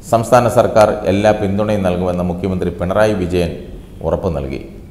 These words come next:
മുഖ്യമന്ത്രി പിണറായി വിജയൻ യു എ ഇ സാമ്പത്തിക വകുപ്പ് മന്ത്രി അബ്ദുള്ള ബിൻ തൗക്കൽ മാരിയുമായി നടത്തിയ കൂടിക്കാഴ്ചയിലാണ് ഈ ഉറപ്പ് നൽകിയത്. യു എ ഇയും ഇന്ത്യയും തമ്മിലുള്ള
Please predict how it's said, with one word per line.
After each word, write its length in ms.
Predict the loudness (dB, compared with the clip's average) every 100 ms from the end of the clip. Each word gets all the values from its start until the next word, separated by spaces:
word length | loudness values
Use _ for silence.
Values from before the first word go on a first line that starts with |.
| -20 -18 -20 -20 -6 -4
മുഖ്യമന്ത്രി 420 | 2 2 4 2 2
പിണറായി 340 | 2 4 4 2
വിജയൻ 300 | 2 2 0 -4 -12 -16 -18 -18 -18 -20 -10 0
യു 80 | 4 6
എ 20 | 4 4
ഇ 40 | 2
സാമ്പത്തിക 460 | 4 4 2 2 4 4 2 -6 0
വകുപ്പ് 340 | 0 0 -2 0
മന്ത്രി 240 | 0 0 -2 -4 -12 -16 -14 -2 0
അബ്ദുള്ള 340 | 2 4 6 6
ബിൻ 120 | 2 2
തൗക്കൽ 400 | 2 4 4 2 2 -2 -2
മാരിയുമായി 500 | 0 2 0 0 0 0
നടത്തിയ 340 | -2 -4 -2 -4 -4
കൂടിക്കാഴ്ചയിലാണ് 840 | -4 -2 0 0 0 -4 -4 -4 -6 -10 -16 -12 -6
ഈ 40 | -2 -2
ഉറപ്പ് 260 | -2 -4 -6
നൽകിയത്. 420 | -6 -8 -8 -8 -14 -18 -20 -20 -20 -20 -20 -20 -8 2
യു 100 | 4 6
എ 20 | 6
ഇയും 180 | 4 0 -4 -8 -4
ഇന്ത്യയും 380 | 0 2 2 4 2
തമ്മിലുള്ള 380 | 2 2 2